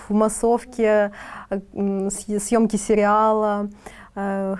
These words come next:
ходила моделью, м, для визажистов. Это тоже классный опыт, потому что, э, под конец нужно передать образ, передать ра-, работу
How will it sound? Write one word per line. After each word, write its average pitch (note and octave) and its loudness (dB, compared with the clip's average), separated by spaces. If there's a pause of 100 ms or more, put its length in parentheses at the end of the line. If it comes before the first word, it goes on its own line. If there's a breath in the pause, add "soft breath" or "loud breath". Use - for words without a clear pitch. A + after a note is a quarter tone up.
ходила A3 2
моделью, G#3 0
м, - -10
для G#3 2
визажистов. G#3+ 0
Это G#3 -2
тоже A3+ 0
классный G#3 -2
опыт, B3 -4
потому G3+ -4
что, G3 -6 (400 loud breath)
э, F#3 -4
под G3 -2
конец G#3+ -2
нужно G3+ 0
передать G3 -2
образ, A#3+ -2 (120)
передать G3 -2
ра-, F#3+ 0
работу F#3+ 0